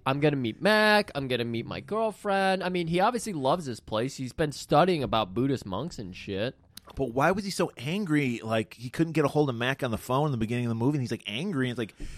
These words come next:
Speaker 2: we don't even know why he wants to find Mac.
Speaker 1: I have no, yeah, it's like, I thought maybe he loved this place,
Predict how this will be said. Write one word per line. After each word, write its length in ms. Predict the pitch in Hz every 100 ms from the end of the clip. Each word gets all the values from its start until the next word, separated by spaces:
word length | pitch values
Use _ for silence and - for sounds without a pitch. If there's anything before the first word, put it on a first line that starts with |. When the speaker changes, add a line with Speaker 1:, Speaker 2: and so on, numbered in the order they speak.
| -
Speaker 2:
we 40 | 208
don't 100 | 254
even 100 | 226
know 80 | 156
why 240 | 165 190
he 80 | 202
wants 380 | 147 175 226 -
to 100 | 139
find 340 | 117 92 80
Mac. 280 | 78 65 -
Speaker 1:
I 140 | 247
have 280 | 285 294 269 -
no, 220 | 233 233 262 214
yeah, 440 | 269 247 175 135 214
it's 160 | 208
like, 220 | 247 214 -
I 160 | 196 269
thought 400 | - 262 247 202
maybe 400 | 202 220 233 220
he 120 | 220
loved 360 | 185 185 240 190
this 160 | 143
place, 420 | - 143 135 135